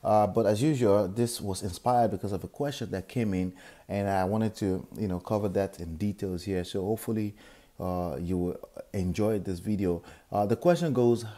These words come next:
"Hi Ola, I'm a new investor, and I particularly, um, I'm particularly starting with wholesaling pre-foreclosures."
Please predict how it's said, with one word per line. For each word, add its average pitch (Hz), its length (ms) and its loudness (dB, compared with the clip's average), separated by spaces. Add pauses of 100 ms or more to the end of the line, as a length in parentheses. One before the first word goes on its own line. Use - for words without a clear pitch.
(180)
"Hi 147 300 0
Ola, 110 420 2 (1200)
I'm 127 160 4
a - 20 6
new 156 460 2 (180)
investor, 110 640 -2
and 104 180 -4
I 104 100 -2
particularly, 120 840 -2 (640)
um, 87 560 -4 (440)
I'm 92 80 -10
particularly 131 540 0
starting 110 400 -2
with 98 140 -8
wholesaling 104 680 -4 (400)
pre-foreclosures." 101 800 -2